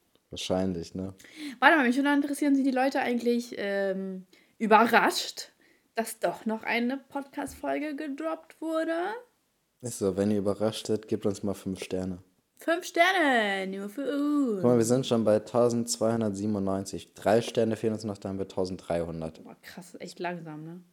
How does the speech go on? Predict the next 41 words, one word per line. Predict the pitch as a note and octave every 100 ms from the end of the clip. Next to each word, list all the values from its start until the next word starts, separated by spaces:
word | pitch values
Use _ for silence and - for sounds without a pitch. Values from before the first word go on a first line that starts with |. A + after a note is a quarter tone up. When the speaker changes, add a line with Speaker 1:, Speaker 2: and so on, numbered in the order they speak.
| _ _ _ _ _
Speaker 1:
Ja, | F2 E2+ F2 E2 - -
überleg | F#2+ F#2+ G2+ G#2
mal, | F#2+
wie | G2 G2+
schnell | - G2+ G2 F#2+
die | F#2+ -
ersten | F#2+ - F#2 E2
tausend | - A2+ G2+ F2
voll | F2+ F2+ F2
waren. | F2+ A2+ - -
Speaker 2:
Ja, | F#3+ E3 D#3+ E3+
wir |
haben | G3+ G3+
auch | G3+
echt |
Speaker 1:
Verhältnismäßig. | - F3+ F3+ F3+
Speaker 2:
ordentlich | A3 A3+ G#3 G#3
gedroht, | F3+ G3 G3 D#3+ D#3+
ne? | E3 F3+ - _ _ _ _
Speaker 1:
Ja. | D2 E2 E2+ - _ _ _ _ _ _ - - -
Speaker 2:
Ach, | - A3
ich |
glaub, | A#3 A3+
ich | A#3
muss | A#3+
mal | A3+ G#3+
wieder | G3+
ein |
bisschen | G3 G#3+ F#3
Welle | G#3 G3
auf | F3+
YouTube | F3+ F#3+ F#3 F3+ F3
machen. | E3 E3 E3+ - _ _ _ _ _ _ _ _ _
Speaker 1:
Ja, | E2+ E2 D#2+
wahrscheinlich, | E2 F#2 F2 E2+ E2+ F2+
ne? | F2+
Speaker 2:
Dann | F#2+ F3+
passt | G3 F#3
das | F#3+
auch | A#3 F#3+
wieder. | F#3+ F#3